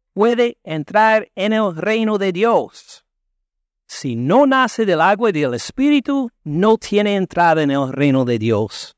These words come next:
Pues Nicodemo todavía no entiende. Dice en versículo nueve, respondió Nicodemo y le dijo, "¿Cómo puede hacerse esto?" Jesús le reprende en versículo diez.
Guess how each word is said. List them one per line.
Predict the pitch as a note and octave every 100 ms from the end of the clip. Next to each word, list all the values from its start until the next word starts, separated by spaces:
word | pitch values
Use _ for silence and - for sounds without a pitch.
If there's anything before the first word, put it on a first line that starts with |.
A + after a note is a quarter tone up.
| _ _ _ _ _ _ _ _ _ _ _ _ -
Pues | B2
Nicodemo | C3 A2 A2 A2+ C3+ C#3
todavía | - G#2 G#2 G#2+ B2 A#2+ G#2+ F#2 _ _ _ _ _ _
no | A2+ B2 C3
entiende. | B2+ - B2 D#3+ D3+ G2 F#2
Dice | A#2 -
en | B2
versículo | C3 - - B2
nueve, | A2+ B2 E3+ B2+ G2 - _ _ _
respondió | - A#2+ - C#3+ C3+ D3+
Nicodemo | C#3+ - A#2 C3+ D#3
y | C#3
le | A#2+
dijo, | A#2+ C#3 C#3
"¿Cómo | - B2 E3
puede | - E3+ D#3+
hacerse | D3 - B2 C3 - C#3 -
esto?" | C3 C3 - - G2+ - _ _ _ _ _ _ _ _ _ _ _ -
Jesús | D3 C3 - A#3+ C4+ A3
le | A#3+ A3+
reprende | G3 F#3 - A3+ A3+ B2
en | A2+
versículo | G2 C3 D#3 C3+
diez. | C#3+ C#3 G2+ - -